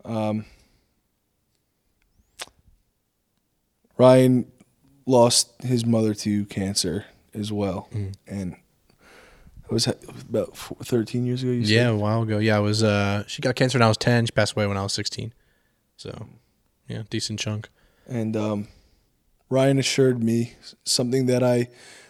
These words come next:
Speaker 1: that was always really stressing me out and, like, weighing on my, just, it was just, like,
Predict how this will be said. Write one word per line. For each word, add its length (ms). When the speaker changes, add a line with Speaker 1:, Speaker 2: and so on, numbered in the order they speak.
Speaker 1:
that 120
was 160
always 240
really 240
stressing 500
me 140
out 160
and, 120
like, 140
weighing 360
on 80
my, 160
just, 280
it 120
was 180
just, 180
like, 220